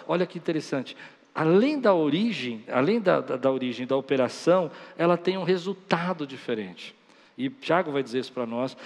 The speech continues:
que o resultado dessa sabedoria produz paz. Produz paz. Ou seja, as pessoas são abençoadas. As pessoas são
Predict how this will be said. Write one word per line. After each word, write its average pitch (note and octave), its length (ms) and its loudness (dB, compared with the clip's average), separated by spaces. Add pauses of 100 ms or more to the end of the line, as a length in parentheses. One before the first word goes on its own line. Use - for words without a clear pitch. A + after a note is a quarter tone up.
(140)
que D#3 100 -2
o C#3+ 40 -2
resultado F#3+ 760 0
dessa D3 280 -2
sabedoria C3+ 680 0 (240)
produz E3 400 -8
paz. - 640 -4 (1200)
Produz D3+ 400 -6
paz. - 540 -14 (720)
Ou F3 80 -2
seja, A#2+ 380 -4
as C#3 180 -4
pessoas D3 460 -4
são C#3+ 280 -6 (360)
abençoadas. B2+ 1200 -6 (380)
As C#3 140 -4
pessoas C#3 380 -6
são C#3 260 -6